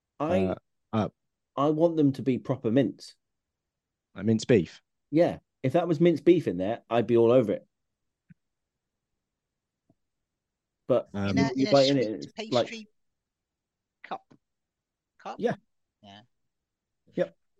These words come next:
Speaker 3: That's a bit
Speaker 1: It's better than what it, it would be better than what it currently is now.
Speaker 3: Well, it is, yeah, but, uh, I mean, you could put it, it, it, just make a meat pie, can't you?
Speaker 1: Well,
Speaker 2: That's what Ben wa-,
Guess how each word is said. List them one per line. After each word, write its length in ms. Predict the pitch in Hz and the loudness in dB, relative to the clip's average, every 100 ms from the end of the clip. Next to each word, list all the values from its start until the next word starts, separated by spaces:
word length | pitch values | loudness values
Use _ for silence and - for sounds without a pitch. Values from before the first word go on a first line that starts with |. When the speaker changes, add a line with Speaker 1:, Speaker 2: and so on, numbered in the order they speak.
| - | -4
Speaker 3:
That's 140 | 196 | -4
a 640 | _ _ _ _ _ - - | _ _ _ _ _ -20 -6
bit 20 | |
Speaker 1:
It's 140 | 139 143 | -4 2
better 200 | 180 175 | 4 4
than 100 | 135 | 4
what 120 | 131 | 2
it, 160 | - | 0
it 180 | 127 120 | -2 -2
would 120 | 117 107 | -2 -2
be 40 | |
better 160 | 101 143 | 0 0
than 80 | 117 | 2
what 140 | 113 | -2
it 60 | - | -2
currently 360 | 127 123 90 | -2 -2 -2
is 120 | 92 | -4
now. 80 | 85 | -2
Speaker 3:
Well, 220 | 196 131 127 | -2 -2 -8
it 80 | |
is, 420 | 196 233 165 220 - | -6 -6 -6 -10 -12
yeah, 240 | 147 95 - | -12 -12 -16
but, 180 | 127 - - | -20 -20 -16
uh, 120 | 143 131 | -14 -14
I 60 | |
mean, 240 | 135 120 113 | -14 -16 -16
you 100 | 120 | -20
could 160 | 135 123 | -20 -20
put 120 | 135 | -20
it, 120 | 90 _ _ | -20 _ _
it, 180 | 131 101 | -20 -20
it, 140 | 113 117 _ | -20 -20 _
just 160 | - | -20
make 160 | 113 110 | -20 -20
a 60 | 117 | -20
meat 180 | 110 95 | -20 -20
pie, 300 | - 170 165 - | -20 -18 -20 -20
can't 160 | 135 190 | -20 -20
you? 40 | - _ _ _ _ _ _ _ _ _ _ _ _ _ _ _ - | -20 _ _ _ _ _ _ _ _ _ _ _ _ _ _ _ -10
Speaker 1:
Well, 120 | 98 | -6
Speaker 2:
That's 180 | 143 - | -6 -8
what 100 | _ - | _ -4
Ben 180 | 120 | 0
wa-, 120 | 113 | 0